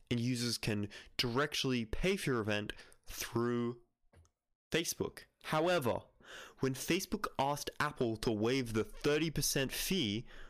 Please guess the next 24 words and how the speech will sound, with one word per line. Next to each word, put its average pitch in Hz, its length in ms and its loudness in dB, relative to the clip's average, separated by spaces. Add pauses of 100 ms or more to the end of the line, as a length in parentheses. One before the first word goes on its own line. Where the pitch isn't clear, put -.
(140)
which - 340 0
they 113 160 0
charge 120 340 0
for - 220 -4 (180)
every 135 320 2
single 120 560 2 (240)
purchase - 680 0 (120)
on 127 180 4
the 120 120 4
App 113 220 0
Store 110 420 2
or 123 240 2
any 139 220 2
in-app 107 240 2
purchases, 107 760 0 (960)
Apple 143 300 2
said 110 340 0 (220)
no. 101 380 2 (2000)
Facebook 135 380 0
retaliated 151 720 2
and 113 120 0
said 107 280 2 (440)
Apple 135 440 0 (480)
hurts 175 480 2